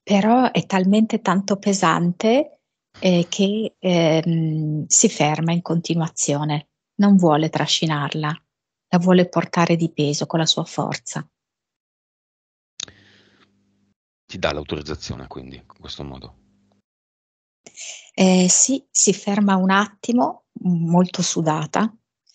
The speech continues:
Speaker 1: e, e dice di sì, che vorrebbe svuotarla un po' questa valigia.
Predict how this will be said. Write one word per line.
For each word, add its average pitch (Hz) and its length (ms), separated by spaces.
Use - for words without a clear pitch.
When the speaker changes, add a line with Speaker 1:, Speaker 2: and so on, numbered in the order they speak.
Speaker 1:
e, 160 680
e - 80
dice 185 320
di 175 80
sì, - 320
che - 140
vorrebbe 170 440
svuotarla 160 680
un 160 140
po' - 180
questa - 300
valigia. 120 400